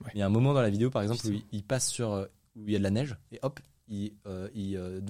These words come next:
Speaker 2: tout d'un coup, lui, il prédit que c'est la Norvège, ce
Speaker 1: Mm.
Speaker 2: qui est probablement pas le cas, tu vois.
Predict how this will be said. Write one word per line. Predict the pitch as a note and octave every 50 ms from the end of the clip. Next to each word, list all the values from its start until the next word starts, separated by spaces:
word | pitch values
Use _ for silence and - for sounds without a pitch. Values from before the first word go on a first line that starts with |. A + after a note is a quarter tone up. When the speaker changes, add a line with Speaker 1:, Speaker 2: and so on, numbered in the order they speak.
| G2
Speaker 2:
tout | - -
d'un | A2+ G#2
coup, | G2+ - D3 C3+
lui, | A#2+ A#2+ C3+
il | C3
prédit | - - - G#2+ A2 A#2+
que | A#2
c'est | - A2 G#2+ G#2+
la | G2 F#2+
Norvège, | G#2 G#2 F#2+ G2 G2+ F#2 E2+ - - -
ce | B2+
Speaker 1:
Mm. | B2+
Speaker 2:
qui | A#2
est | -
probablement | - G2+ G2+ G2+ G2+ G2
pas | F#2+ A#2+ A#2
le | A2+
cas, | - - C#3+ C3
tu | - - G2+
vois. | B2